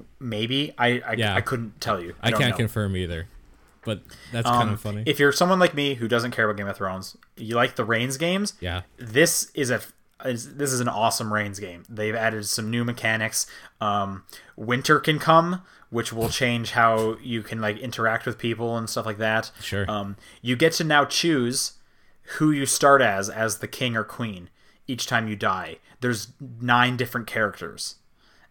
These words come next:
Speaker 1: as opposed to just starting as, "You are the new king, you are the new queen." It's, "Hey, do you wanna start as Jon Snow being on the throne this time? Or do you wanna start as Tyrion being on the throne this time?" And it doesn't actually change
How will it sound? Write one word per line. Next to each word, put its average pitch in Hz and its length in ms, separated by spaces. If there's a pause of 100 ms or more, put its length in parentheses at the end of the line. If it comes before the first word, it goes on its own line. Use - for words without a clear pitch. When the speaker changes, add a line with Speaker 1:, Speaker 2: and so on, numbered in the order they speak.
Speaker 1:
as 117 120
opposed 113 240
to 117 40
just 107 140
starting 113 260
as, 104 220
"You 120 160
are 117 220
the 113 140
new 120 300
king, 170 440 (140)
you 113 160
are 113 100
the 110 80
new 110 120
queen." 165 380
It's, 117 180 (200)
"Hey, 139 160
do 113 80
you 127 60
wanna 127 140
start 127 360
as 113 420 (560)
Jon 127 280
Snow 180 320
being 110 320
on 104 140
the 98 80
throne 101 320
this 95 120
time? 87 300
Or 95 80
do 104 60
you 107 60
wanna 107 120
start 120 240
as 117 300 (680)
Tyrion 151 460
being 107 180
on 98 100
the 92 60
throne 98 240
this 92 100
time?" 92 260
And 107 120
it 143 60
doesn't 196 200
actually 175 260
change 131 540